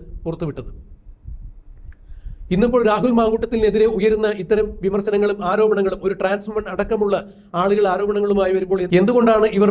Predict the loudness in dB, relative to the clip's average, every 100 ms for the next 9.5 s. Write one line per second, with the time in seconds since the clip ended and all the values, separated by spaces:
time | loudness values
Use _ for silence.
0 | 4 4 2 0 2 2 2 0 0 0
1 | 2 2 2 2 2 2 2 0 0 0
2 | -2 -2 -2 -2 -4 -12 -18 -20 -20 -20
3 | -8 0 2 2 2 2 0 0 0 2
4 | 2 2 2 2 -2 -4 -4 0 0 0
5 | 0 -2 -2 0 0 0 -2 0 0 2
6 | 0 0 0 0 -2 -4 -6 -2 -2 -2
7 | -6 -8 -8 -16 -16 -18 -18 -20 -20 -20
8 | -16 -14 -14 -14 -10 -2 0 2 2 2
9 | 0 -2 0 2